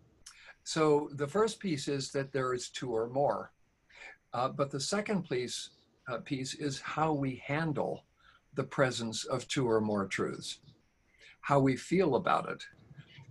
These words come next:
Conflict is disruptive of old paradigms,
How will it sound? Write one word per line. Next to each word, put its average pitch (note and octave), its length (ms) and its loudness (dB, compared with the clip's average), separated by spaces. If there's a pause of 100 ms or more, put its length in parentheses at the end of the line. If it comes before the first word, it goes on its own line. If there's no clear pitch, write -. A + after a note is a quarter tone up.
(120)
Conflict E3+ 720 2 (100)
is C3+ 560 4 (240)
disruptive C3+ 1080 0 (880)
of B2+ 500 0 (380)
old C#3+ 440 6
paradigms, B2+ 880 0